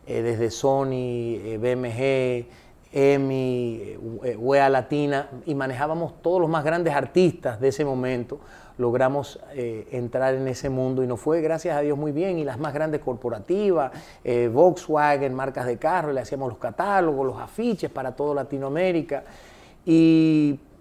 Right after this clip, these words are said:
pero, pero un trabajo muy sacrificado que me encantaba.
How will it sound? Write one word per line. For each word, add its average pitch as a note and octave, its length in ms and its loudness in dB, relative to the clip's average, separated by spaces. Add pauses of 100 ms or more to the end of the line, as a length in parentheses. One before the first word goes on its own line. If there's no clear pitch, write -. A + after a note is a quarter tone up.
(140)
pero, C3+ 400 0
pero C3+ 180 2
un C#3 80 -4
trabajo C#3 340 -2
muy D#3 260 0
sacrificado C#3 960 -2 (1040)
que C#3 100 2
me C#3 80 2
encantaba. B2+ 680 2